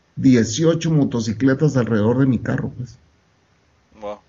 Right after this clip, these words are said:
Speaker 1: De esos dieciocho, vos no sabes quién es el que te va a sacar la pistola y te va a tocar en el vidrio así, ti, ti, ti. Y los semáforos aquí duran, o sea, aquí, aquí hay tiempo para que asalten tres carros en el mismo semáforo, pues.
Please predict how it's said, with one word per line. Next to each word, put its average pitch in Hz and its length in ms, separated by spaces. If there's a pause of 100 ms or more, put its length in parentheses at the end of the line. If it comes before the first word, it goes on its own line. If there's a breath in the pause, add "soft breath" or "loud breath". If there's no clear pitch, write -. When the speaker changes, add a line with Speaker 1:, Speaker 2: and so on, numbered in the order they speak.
(600)
Speaker 1:
De 123 200
esos 147 260
dieciocho, 160 500
vos 180 100
no 175 100
sabes 147 240
quién 156 280
es 151 100
el 151 100
que 123 80
te - 100
va 117 80
a - 20
sacar 139 240
la 143 140
pistola 139 360
y 143 40
te - 100
va 120 60
a 113 80
tocar 123 320
en 123 100
el 104 100
vidrio 120 280
así, 131 180
ti, 139 240
ti, 151 220
ti. 156 260
Y 123 160
los 113 220
semáforos 139 480
aquí 160 220
duran, 180 560
o 123 100
sea, 127 160
aquí, 156 420 (240)
aquí 127 240
hay 160 140
tiempo 196 400
para 151 240
que 127 100
asalten 147 480
tres 160 240
carros 165 400
en 143 80
el 117 80
mismo 135 240
semáforo, 135 540
pues. 107 160